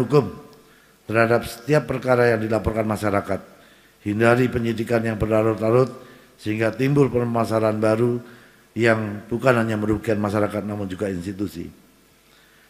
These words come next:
Lakukan tindakan tegas tanpa pandang bulu terhadap kejahatan yang meresahkan masyarakat karena dapat menimbulkan fear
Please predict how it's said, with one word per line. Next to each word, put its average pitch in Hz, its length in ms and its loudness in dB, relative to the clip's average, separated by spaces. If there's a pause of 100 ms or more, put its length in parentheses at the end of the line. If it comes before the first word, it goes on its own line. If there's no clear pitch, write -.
Lakukan 147 480 4
tindakan 135 400 2
tegas 143 400 2
tanpa 127 240 0
pandang 123 320 0
bulu 123 320 2
terhadap 110 320 0
kejahatan 110 560 0
yang 104 80 -6
meresahkan 104 400 -6
masyarakat 104 580 2 (720)
karena 101 240 -2
dapat 104 320 -4
menimbulkan 95 800 -4 (720)
fear 107 160 0